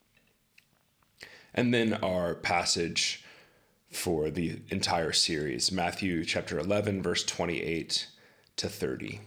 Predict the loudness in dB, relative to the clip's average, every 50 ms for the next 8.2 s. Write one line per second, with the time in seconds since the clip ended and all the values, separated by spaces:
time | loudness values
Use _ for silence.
0 | -20 -20 -20 _ _ _ -20 -20 -20 -20 -10 -2 2 2 4 4 4 4 2 2
1 | 0 2 2 4 4 4 2 2 2 2 2 2 2 2 0 2 2 0 0 2
2 | 2 2 2 2 2 0 2 2 0 0 2 4 4 4 4 2 2 2 2 2
3 | 0 0 0 0 0 0 -2 -2 -2 -4 0 2 2 0 0 -8 -16 -18 -16 -16
4 | -18 -18 -20 -20 -20 -20 _ _ -2 0 2 2 2 2 2 0 0 -2 0 -2
5 | -2 -4 -4 -6 -16 -16 -8 -6 -6 -2 2 4 4 4 4 2 0 0 0 0
6 | 0 2 0 0 0 0 0 0 0 0 0 0 -2 0 0 -2 -2 0 0 0
7 | 0 -2 -4 -6 -12 -18 -20 -20 -20 _ _ -10 -4 -2 -2 0 0 -2 -2 -2
8 | -4 -6 -8